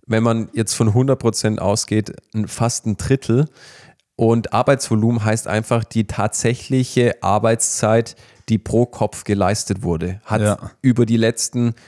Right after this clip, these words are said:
Speaker 1: fünfzig, jetzt wahrscheinlich, wenn man bis heute rechnen würde, kontinuierlich abgenommen. Und deshalb so als Fazit, wir leben gerade in einer Zeit, in der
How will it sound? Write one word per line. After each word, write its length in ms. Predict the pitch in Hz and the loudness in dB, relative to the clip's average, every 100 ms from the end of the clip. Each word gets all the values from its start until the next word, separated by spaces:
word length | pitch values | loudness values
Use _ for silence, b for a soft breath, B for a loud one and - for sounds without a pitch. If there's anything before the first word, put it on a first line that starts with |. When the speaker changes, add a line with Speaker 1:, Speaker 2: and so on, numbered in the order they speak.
| b - | b -8
Speaker 1:
fünfzig, 520 | - 131 - - 113 | -2 -2 -2 0 2
jetzt 180 | 113 - | 0 2
wahrscheinlich, 360 | 110 113 110 | 0 0 2
wenn 80 | 107 | 2
man 100 | 110 | 2
bis 220 | 107 - | 0 0
heute 320 | 113 120 127 | 0 2 0
rechnen 340 | 110 113 - 107 | 0 0 0 2
würde, 300 | 110 104 107 | 2 2 -2
kontinuierlich 880 | - 120 120 - 110 87 107 101 - | -2 -2 -2 -2 0 2 0 -2 -4
abgenommen. 1200 | 107 - 98 95 - - - - 95 92 87 85 | -6 -2 -2 -2 -6 -20 -20 -6 -2 0 -2 -4
Und 460 | 104 107 107 - - B B B B B - | 0 0 0 -4 -16 B B B B B -2
deshalb 320 | 123 151 131 | 2 4 2
so 140 | - | 4
als 200 | 117 120 | 4 2
Fazit, 460 | - 113 135 - 127 | 0 0 0 -2 0
wir 80 | 110 | 2
leben 260 | 117 135 | 4 2
gerade 260 | 127 113 107 | 2 0 0
in 80 | 104 | -2
einer 120 | 107 | -2
Zeit, 400 | - 101 113 135 | -2 -2 -2 -2
in 160 | 104 104 | -4 0
der 360 | 101 104 95 | 2 2 0